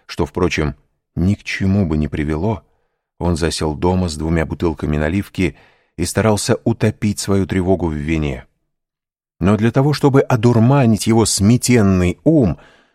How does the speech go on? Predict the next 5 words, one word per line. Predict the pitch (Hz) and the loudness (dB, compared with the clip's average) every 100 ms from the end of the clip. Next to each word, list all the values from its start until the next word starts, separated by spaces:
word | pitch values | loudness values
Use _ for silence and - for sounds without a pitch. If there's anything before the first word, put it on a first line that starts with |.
| _ | _
двух | 71 104 104 147 135 80 | -2 0 2 0 0 -2
бутылок | 98 131 - 131 117 98 | -2 0 2 2 2 0
было | 92 117 104 101 | 0 0 2 2
мало. | 101 120 80 67 - - _ _ _ _ - | 2 2 -2 -6 -14 -20 _ _ _ _ -2
Поэтому | 107 127 123 120 | 0 2 4 4